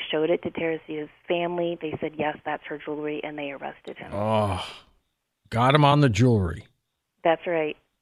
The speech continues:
Speaker 1: And all from a dream.
Speaker 2: Now, how do you explain that?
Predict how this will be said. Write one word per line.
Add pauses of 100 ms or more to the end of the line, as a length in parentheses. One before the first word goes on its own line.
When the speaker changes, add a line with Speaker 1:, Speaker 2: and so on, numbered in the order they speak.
(580)
Speaker 1:
And
all
from
a
dream. (1900)
Speaker 2:
Now,
how
do
you
explain (480)
that?